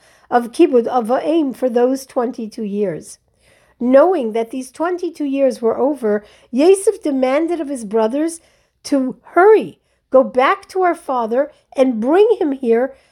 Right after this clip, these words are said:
so as not to extend this period for even a second. Which also helps us understand Yosef saying,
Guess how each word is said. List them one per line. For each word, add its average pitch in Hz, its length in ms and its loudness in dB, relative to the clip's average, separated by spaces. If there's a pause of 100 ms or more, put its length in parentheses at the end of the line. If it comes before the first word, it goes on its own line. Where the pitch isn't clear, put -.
so 254 280 0
as 240 160 -2
not 262 420 -2
to 415 180 0
extend 330 640 -2
this 294 200 -6
period 226 640 -2 (180)
for - 140 -8
even 226 360 -4
a 226 60 0
second. 175 640 -10 (640)
Which 254 180 -4
also 302 360 4
helps 277 320 -2
us 262 160 -6
understand 233 800 -8 (220)
Yosef 220 480 2
saying, 277 540 -6